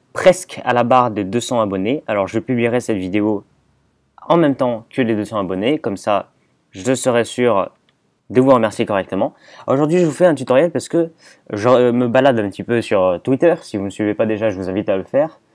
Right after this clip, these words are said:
sur le Twitter, euh, at plugin tweet. Et il se trouve que, euh, j'ai remarqué quelque chose. Euh, beaucoup d'utilisateurs de Windows dix qui n'ont pas forcément voulu la migration au premier regard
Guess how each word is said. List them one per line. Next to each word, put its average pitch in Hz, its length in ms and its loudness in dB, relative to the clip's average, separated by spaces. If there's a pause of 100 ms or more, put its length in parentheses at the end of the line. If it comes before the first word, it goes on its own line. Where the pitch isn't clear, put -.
(160)
sur - 400 -6
le 90 120 -2
Twitter, 101 300 -4
euh, 92 320 -2
at - 140 -8 (100)
plugin 90 240 -8
tweet. - 260 -6 (520)
Et 151 180 2
il 147 220 0
se 170 100 0
trouve 202 380 0
que, - 100 -2
euh, 113 560 0 (1300)
j'ai 127 220 0
remarqué 139 340 0
quelque 123 180 -6
chose. 170 320 0 (140)
Euh, 107 420 -2
beaucoup 156 360 2
d'utilisateurs 160 580 2
de 131 80 -2
Windows 113 260 0
dix 135 500 -8 (760)
qui 131 200 0
n'ont 123 220 0
pas 196 320 0
forcément 151 560 -2
voulu 180 480 0
la 123 140 -4
migration 107 640 -6
au 95 60 -8
premier 90 580 -6
regard 95 500 -4